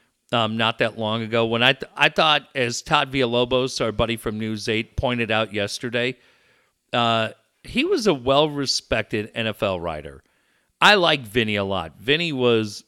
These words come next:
very gracious with his time. I have no fucking idea what happened to that guy.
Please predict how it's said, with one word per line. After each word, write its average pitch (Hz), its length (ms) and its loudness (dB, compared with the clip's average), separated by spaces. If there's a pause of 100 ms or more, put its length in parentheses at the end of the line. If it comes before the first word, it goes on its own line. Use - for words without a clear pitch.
very 147 600 -2
gracious 127 640 -2
with 107 180 -6
his 98 200 -10
time. 110 360 -8 (120)
I 269 200 -2
have 98 240 -4
no 151 760 -2 (200)
fucking 131 380 -4
idea 101 460 -2
what 113 280 0
happened 117 440 -6
to 90 80 -4
that 92 280 -4
guy. 78 380 -8